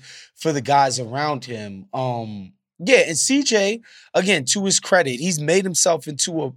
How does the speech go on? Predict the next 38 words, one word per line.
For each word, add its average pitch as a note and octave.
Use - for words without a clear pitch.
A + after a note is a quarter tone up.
a C3+
credible D3
volume C#3
three-point D3+
shooter. F#3
That C#3+
wasn't E3+
the D#3+
case -
early C3
in A#2+
his A2+
career. A#2
He A2+
was C#3
a, C3
a D3+
mid-range E3
assassin. B2+
So, D3+
yeah, D#3
I, E3
I -
think A#3+
these G#3+
are G3+
things, G3+
I C#4+
don't G4
think C4+
they're A3+
gonna G3
have F3
any E3+
problem E3
scoring D#3
on C3
people B2